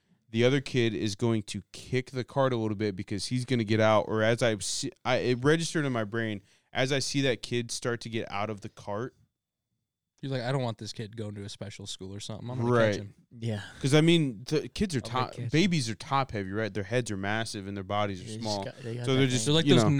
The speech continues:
Speaker 2: Nerf footballs with the little things on the back of
Speaker 1: Exactly,
Speaker 2: it.
Speaker 1: yeah. The, the
Speaker 2: Yeah.
Speaker 1: Yeah. And so I immediately knew what was about to happen. So I, like, stepped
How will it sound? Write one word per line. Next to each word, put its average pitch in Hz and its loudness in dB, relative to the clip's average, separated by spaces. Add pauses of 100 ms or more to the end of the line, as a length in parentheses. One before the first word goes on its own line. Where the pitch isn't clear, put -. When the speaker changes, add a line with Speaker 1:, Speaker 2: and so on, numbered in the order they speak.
Speaker 2:
Nerf 123 -2
footballs 110 -6
with 117 -10
the 110 -12
little 113 -6
things 120 -10
on 127 -6
the 127 -2
back 127 0
of 117 2
Speaker 1:
Exactly, 107 0
Speaker 2:
it. 107 2
Speaker 1:
yeah. 95 0 (100)
The, 110 -2 (280)
the 101 0 (540)
Speaker 2:
Yeah. 117 -4 (200)
Speaker 1:
Yeah. 104 0 (500)
And 123 4
so 131 4
I 139 6
immediately 135 4
knew 131 4
what 135 4
was 117 -2
about 123 4
to 127 0
happen. 113 2
So 123 -2
I, 139 6
like, 151 2
stepped - 2